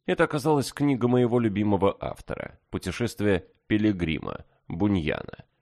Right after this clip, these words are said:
переведена на голландский и напечатана мелким шрифтом на хорошей бумаге с медными вставками, обложкой, лучше всех тех, в которых я видел издание в оригинале. С тех пор я узнал, что ее перевели на многие европейские языки,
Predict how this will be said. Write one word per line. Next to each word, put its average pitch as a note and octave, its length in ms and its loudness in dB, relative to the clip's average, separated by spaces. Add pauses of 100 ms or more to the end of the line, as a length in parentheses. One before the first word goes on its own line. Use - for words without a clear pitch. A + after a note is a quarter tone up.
переведена D#2 480 -2
на C2 100 -6
голландский C#2+ 600 -4
и - 160 -8
напечатана F#2 580 -2
мелким E2 460 -2
шрифтом F#2+ 500 -4
на D#2+ 80 -4
хорошей D#2+ 380 -6
бумаге F2 500 -2 (240)
с - 160 -16
медными C#2+ 500 -2
вставками, - 760 -2
обложкой, F#2 720 -4 (280)
лучше C3+ 360 -4
всех - 340 -4
тех, - 300 0 (260)
в - 60 -20
которых F2+ 340 -2
я D2 100 -2
видел F2 360 0
издание E2+ 540 0
в D#2+ 40 -4
оригинале. C#2 580 -6 (180)
С - 100 -18
тех E3+ 160 -2
пор G3+ 160 0
я D#3+ 180 2
узнал, C#3 400 2
что - 220 -4
ее A2+ 180 2
перевели G2 420 0
на F#2+ 140 2
многие F#2+ 400 0
европейские F2+ 800 -2
языки, G#2+ 540 -6